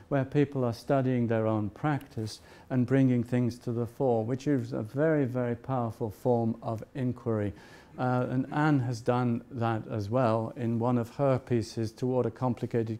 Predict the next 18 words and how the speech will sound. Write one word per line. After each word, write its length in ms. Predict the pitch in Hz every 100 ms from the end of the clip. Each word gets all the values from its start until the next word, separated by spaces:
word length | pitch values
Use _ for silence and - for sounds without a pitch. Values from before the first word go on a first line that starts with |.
| -
Conversation, 840 | 120 117 110 107 123 113 - 117 - - -
showing, 380 | - 139 135 127
showing 400 | 135 143 135 131
how 240 | 117 127 123
turning 580 | - 147 139 131 120 120 -
to 100 | 123
curriculum 760 | - 123 123 123 - 110 107 117
actually 400 | 127 - 123 113
has 240 | 120 110
a, 80 | 107 -
an 120 | 120
effect 580 | 113 - 127 110 - - - - - -
on 180 | 120 120
our 180 | 113 120
understanding 800 | 120 107 - - 120 117 110 104
of 100 | -
teacher 380 | 117 110 120
education. 720 | 113 101 104 113 107 - 107